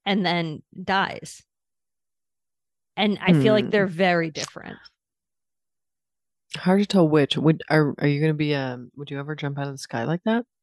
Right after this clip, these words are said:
Speaker 1: I don't think so, but I would rather skydive than bungee jump, but I'm not gonna do either.
Speaker 2: Hmm.
Speaker 1: 'Cause I don't
Speaker 2: Yeah,
Speaker 1: like
Speaker 2: neither,
Speaker 1: the idea
Speaker 2: honestly.
Speaker 1: of, I don't like my ankle, like, my ankles being, I don't know. It's like,
Speaker 2: <laughs>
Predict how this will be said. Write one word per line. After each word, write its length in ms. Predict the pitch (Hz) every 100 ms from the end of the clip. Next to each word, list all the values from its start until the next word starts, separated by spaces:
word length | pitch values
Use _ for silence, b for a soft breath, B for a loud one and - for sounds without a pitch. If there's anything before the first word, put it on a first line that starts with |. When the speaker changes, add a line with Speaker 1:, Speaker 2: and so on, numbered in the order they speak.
| _ _ _ -
Speaker 1:
I 80 | 220
don't 200 | 196 185
think 160 | 160
so, 280 | - 160 151
but 120 | 151 208
I 80 |
would 120 | 220 208
rather 280 | 214 269
skydive 640 | 247 - 175 180 170 170 160
than 180 | 156
bungee 400 | 160 139 135 185
jump, 340 | 190 202 208 202 -
but 120 | 175
I'm 200 | 156 160
not 200 | 156 151
gonna 160 | 160 151
do 120 | 139
either. 360 | - 156 165 226 b b b b _ _ _ _ _ _ _ _ _ _ _ -
Speaker 2:
Hmm. 540 | 165 156 143 135 127 139 _ _
Speaker 1:
'Cause 160 | - 233 -
I 60 | -
don't 100 | 147
Speaker 2:
Yeah, 140 | 135 139
Speaker 1:
like 180 | 151 147
Speaker 2:
neither, 140 | 139
Speaker 1:
the 80 | 135
idea 280 | 127 131 165
Speaker 2:
honestly. 100 | 127
Speaker 1:
of, 160 | - _ _ _ _ _ -
I 60 |
don't 140 | 190 254
like 200 | 269 269
my 160 | 240 -
ankle, 300 | 185 185 -
like, 200 | 185 175
my 240 | 175 180 -
ankles 580 | 175 175 208 202 202 190
being, 380 | - 180 175 - - _ _ -
I 80 |
don't 160 | 214 226
know. 280 | 196 190 147
It's 240 | 170 226
like, 140 | 208 -
Speaker 2:
<laughs> 760 | - - 202 - _ _ 180